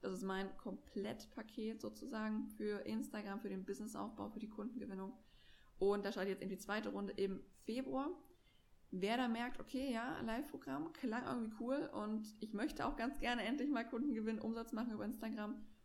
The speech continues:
und von meiner Selbstständigkeit dort leben, der kann sich einfach mal unverbindlich auf die Warteliste setzen. Die verlinke ich euch auch unten.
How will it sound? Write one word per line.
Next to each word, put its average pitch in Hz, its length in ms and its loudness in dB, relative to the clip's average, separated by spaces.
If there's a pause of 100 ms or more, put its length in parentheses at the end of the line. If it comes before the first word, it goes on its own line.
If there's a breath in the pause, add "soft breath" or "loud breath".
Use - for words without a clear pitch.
(160)
und 220 200 6
von 220 120 2
meiner 196 180 2
Selbstständigkeit 208 560 0
dort - 140 -2
leben, 196 380 4 (1040)
der 190 160 -2
kann 202 200 0
sich - 120 -4
einfach 185 160 -2
mal 196 100 -2
unverbindlich 185 600 -2
auf - 120 -10
die 165 180 -8
Warteliste 214 600 -2
setzen. 214 560 -4 (580 loud breath)
Die 196 160 -2
verlinke 190 360 0
ich - 80 -10
euch 214 200 -6
auch 220 220 2
unten. 208 560 -2